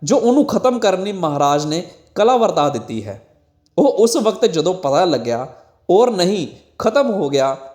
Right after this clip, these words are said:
ਵੀ ਖੇਤ ਵਿੱਚ ਪਸ਼ੂ ਵਾੜਦੇ ਆ, ਖਾਲੀ ਹੋ ਗਿਆ, ਪਸ਼ੂ ਚਰਦੇ ਆ,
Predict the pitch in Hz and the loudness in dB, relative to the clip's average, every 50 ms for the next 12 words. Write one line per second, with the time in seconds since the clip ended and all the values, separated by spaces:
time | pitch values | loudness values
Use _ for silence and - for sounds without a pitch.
0 | _ 165 202 226 - - 196 156 175 214 - 254 220 220 - - - 175 165 - | _ -10 -10 -10 -6 -2 2 2 2 2 2 0 -4 -6 -6 -2 -2 -2 0 0
1 | 262 262 208 175 160 147 139 139 - 147 143 139 139 139 139 - - _ _ _ | -2 0 2 2 2 2 2 0 -2 -4 -4 -4 -4 -6 -8 -14 -20 _ _ _
2 | _ _ - - 165 175 196 226 262 254 208 180 170 151 147 147 139 139 139 - | _ _ -4 -2 -2 -2 0 0 2 4 4 4 2 2 0 0 0 -2 -8 -14
3 | - - _ _ _ _ - 196 196 269 269 - - 180 160 151 151 147 175 185 | -20 -20 _ _ _ _ -2 0 0 0 -2 -2 0 0 0 0 0 2 2 2
4 | 180 165 135 123 | 4 2 0 -2